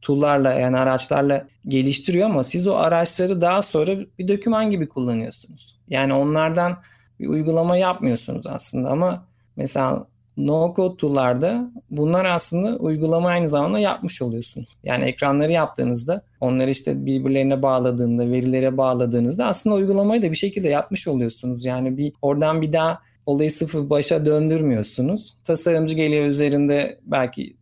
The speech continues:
biraz daha işte ayarları oynuyor. Çok biraz daha böyle ne bileyim detaylı bir şey gerekiyorsa belki bir yazılımcı da dokunuyor ve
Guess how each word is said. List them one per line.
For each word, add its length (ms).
biraz 380
daha 140
işte 320
ayarları 520
oynuyor. 380
Çok 280
biraz 340
daha 160
böyle 380
ne 200
bileyim 360
detaylı 500
bir 60
şey 200
gerekiyorsa 640
belki 300
bir 80
yazılımcı 460
da 120
dokunuyor 540
ve 160